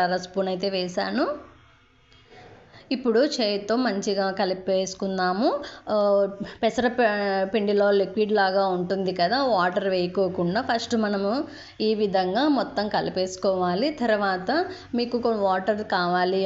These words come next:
అనుకుంటే పిండిని బట్టి మీరు యూజ్ చేసుకోవచ్చండి. కొద్దిగా వాటర్ అయితే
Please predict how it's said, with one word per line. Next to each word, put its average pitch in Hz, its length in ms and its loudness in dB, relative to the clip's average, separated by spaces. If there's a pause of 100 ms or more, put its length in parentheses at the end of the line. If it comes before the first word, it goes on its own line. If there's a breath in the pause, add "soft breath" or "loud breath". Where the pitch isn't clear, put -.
అనుకుంటే 196 500 0 (380 loud breath)
పిండిని 233 440 2
బట్టి 208 200 -2 (100)
మీరు 226 200 2 (160)
యూజ్ 190 260 0
చేసుకోవచ్చండి. 185 800 -2 (1600 loud breath)
కొద్దిగా 226 360 2
వాటర్ 196 340 0
అయితే 196 140 -2